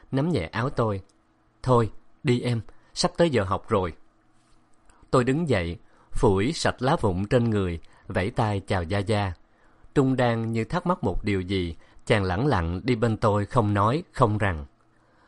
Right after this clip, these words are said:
Lên lầu, bước vào phòng, tôi hỏi, "Anh đang nghĩ gì đấy?" "Nghĩ về em."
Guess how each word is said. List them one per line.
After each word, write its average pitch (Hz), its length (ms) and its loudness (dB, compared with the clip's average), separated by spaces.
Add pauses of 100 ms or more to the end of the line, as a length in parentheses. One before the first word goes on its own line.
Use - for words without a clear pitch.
(140)
Lên 131 240 4
lầu, 92 320 0 (180)
bước 170 200 2
vào 104 180 6
phòng, 90 280 6 (260)
tôi 123 160 4
hỏi, 101 400 0 (680)
"Anh 147 160 2
đang 147 180 4
nghĩ 117 200 2
gì 127 160 0
đấy?" 151 280 2 (840)
"Nghĩ 107 220 0
về 107 200 0
em." 120 260 2